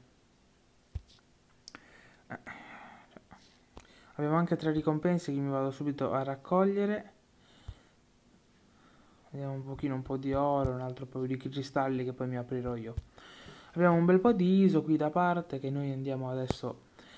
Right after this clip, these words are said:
a già utilizzare un po'. Oh, perché non me lo trova?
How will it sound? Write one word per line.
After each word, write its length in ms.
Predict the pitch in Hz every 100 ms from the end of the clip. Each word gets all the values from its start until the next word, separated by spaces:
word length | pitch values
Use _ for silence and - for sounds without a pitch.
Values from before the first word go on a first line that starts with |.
| -
a 160 | - 135 139
già 180 | 135 151
utilizzare 600 | 139 139 127 127 127 123
un 100 | 131
po'. 300 | 127 135 190
Oh, 140 | 170 120
perché 320 | 120 131 143
non 140 | 135
me 80 | 131
lo 100 | 131
trova? 360 | 131 156 170